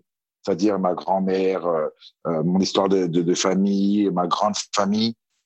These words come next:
Et, et, et, et je trouve déjà que, que c'est une histoire, euh, c'est une histoire de dingue. Je veux dire que j'ai, j'ai déjà un historique dans ma famille. Et puis, après, je commence à m'intéresser à,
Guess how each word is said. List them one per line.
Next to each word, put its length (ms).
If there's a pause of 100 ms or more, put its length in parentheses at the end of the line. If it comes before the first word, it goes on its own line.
(240)
Et, 80
et, 140 (140)
et, 140
et 40
je 140
trouve 240
déjà 220
que, 200 (140)
que 120
c'est 180
une 80
histoire, 340
euh, 220
c'est 160
une 60
histoire 260
de 100
dingue. 440 (520)
Je 60
veux 40
dire 120
que 80
j'ai, 120 (120)
j'ai 100
déjà 160
un 100
historique 340
dans 100
ma 120
famille. 440 (420)
Et 120
puis, 460 (800)
après, 540 (800)
je 80
commence 320
à 60
m'intéresser 600
à, 340